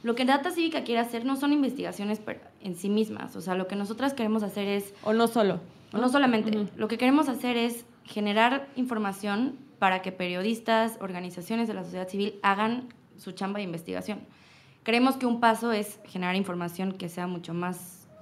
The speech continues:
Speaker 1: utilizable, eh, pero ahora hay otro paso que dar, que es cómo le hacemos para que la banda lo use, a pesar de que ya está en un formato abierto. Eh, quizás no es el formato más sencillo del mundo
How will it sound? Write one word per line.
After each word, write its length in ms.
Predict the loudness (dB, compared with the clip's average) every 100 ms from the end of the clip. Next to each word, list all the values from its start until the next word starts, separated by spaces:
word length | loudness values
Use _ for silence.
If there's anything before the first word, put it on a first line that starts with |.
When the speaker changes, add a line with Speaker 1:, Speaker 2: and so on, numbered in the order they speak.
| -14
Speaker 1:
utilizable, 920 | -6 -4 -4 -2 0 0 -2 -4 -8 -12 -20 -20 -6
eh, 480 | 0 2 0 -2 -6 -10 -20 -20 -20 -20 -20 -4
pero 480 | 4 6 6 4 -8 -20 -20 -6
ahora 300 | 2 4 6
hay 180 | 6 4 0
otro 320 | 0 2 2
paso 300 | 2 0 -2
que 100 | 0
dar, 300 | 0 0 -4
que 260 | -6 -2 -2
es 140 | -4 -10 -20 -20 -20 _ -20 -14
cómo 160 | -6 -4
le 80 | -4
hacemos 240 | -4 -8
para 160 | -8 -10
que 80 |
la 80 | -6
banda 220 | -6 -4
lo 100 | -4
use, 320 | -4 -4 -6 -2
a 140 | -4
pesar 260 | -2 -4 -2
de 120 | -4
que 80 | -4
ya 100 | -6
está 140 | -6
en 80 | -8
un 60 | -8
formato 340 | -8 -8 -8
abierto. 480 | -6 -6 -6 -10 -14 -18 _ -20 -20 -20 -20 -20 _ -6
Eh, 640 | -2 0 -2 -4 -6 -8 -12 -4
quizás 340 | 0 4 6
no 80 | 6
es 100 | 4
el 100 | 2
formato 440 | -2 -2 2 2 2
más 160 | 0
sencillo 380 | 0 -2 0 2
del 100 | 0
mundo 460 | 0 -2 -2 -4